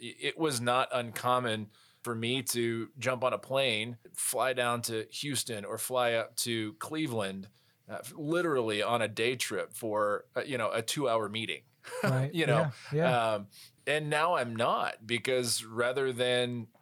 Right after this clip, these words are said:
Speaker 1: jumping on a plane for a one-hour meeting or a two-hour meeting and, you know, making a turn and burn trip in a day, I'm jumping on a Zoom. And now, rather than me having to fly from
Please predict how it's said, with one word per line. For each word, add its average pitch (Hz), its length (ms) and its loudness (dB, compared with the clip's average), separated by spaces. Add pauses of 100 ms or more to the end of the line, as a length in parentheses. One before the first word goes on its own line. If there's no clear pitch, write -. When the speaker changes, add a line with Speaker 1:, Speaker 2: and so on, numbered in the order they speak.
(120)
Speaker 1:
jumping 127 300 0
on 123 120 4
a 110 40 0
plane 123 320 0
for 113 160 2
a 110 40 2
one-hour 110 440 2
meeting 120 400 -4
or 101 80 -4
a 95 40 -10
two-hour 110 400 -2
meeting 123 400 -4
and, 101 160 -8
you 110 120 -6
know, 101 80 -4
making 104 320 -4
a 98 60 -4
turn 110 260 -4
and 101 100 -8
burn 117 240 -2
trip 104 320 -2
in 101 80 -4
a 92 60 -8
day, 107 540 -4 (880)
I'm - 180 -14 (120)
jumping 82 380 -4
on 117 100 2
a 135 60 2
Zoom. 123 680 -2
And 120 220 0
now, 139 580 4
rather 127 420 2
than 117 400 0
me 131 360 0
having 123 320 2
to 113 60 0
fly 117 420 2
from 98 460 -4